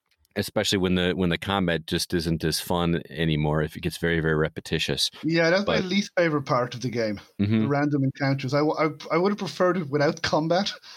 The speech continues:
Speaker 2: and then I discovered adventure games, <laughs> so.
Speaker 1: Well, it's funny you say that, because I, I know we're gonna talk about the remake here in just a second. There actually is a mode on the remake, which is available only on P S four right now,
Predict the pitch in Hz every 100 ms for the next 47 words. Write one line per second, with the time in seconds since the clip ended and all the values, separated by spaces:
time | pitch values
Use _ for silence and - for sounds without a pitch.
0 | - _ - 139 160 165 180 175 185 208
1 | 220 196 135 110 107 - 131 160 135 -
2 | - 139 147 120 - - 143 156 139 -
3 | 139 147 87 87 92 - 104 101 98 -
4 | - 101 107 113 110 104 92 101 101 90
5 | 87 87 98 90 80 92 87 82 - 80
6 | 95 92 82 73 90 95 107 - 113 -
7 | 101 104 95 85 - _ _ _ 95 90
8 | 90 98 101 90 87 82 78 95 101 78
9 | 78 87 - 85 - - 82 87 85 78
10 | 90 90 82 - 82 - 95 95 80 71
11 | 76